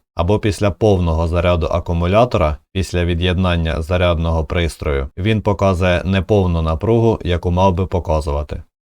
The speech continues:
Будь-який з цих симптомів може свідчити про те, що комірка в вашому акумуляторі розбалансовані. У цьому відео на своєму прикладі я покажу, як відбалансувати акумулятор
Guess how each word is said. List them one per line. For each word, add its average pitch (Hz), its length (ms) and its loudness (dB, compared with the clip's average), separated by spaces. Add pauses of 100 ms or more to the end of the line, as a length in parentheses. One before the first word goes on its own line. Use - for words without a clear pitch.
(140)
Будь-який 98 500 2
з - 40 -6
цих 90 220 -4
симптомів 95 560 0
може 87 260 0
свідчити 95 500 -2
про 90 200 -2
те, 92 200 0
що 87 200 -4
комірка 92 460 0
в 85 40 0
вашому 85 400 0
акумуляторі 92 760 0
розбалансовані. 90 1080 -2 (580)
У 101 80 -2
цьому 127 320 4
відео 92 360 2
на 92 140 2
своєму 98 440 0
прикладі 78 600 -2
я 98 160 0
покажу, 92 580 0
як 95 300 0
відбалансувати 87 960 0
акумулятор 92 760 0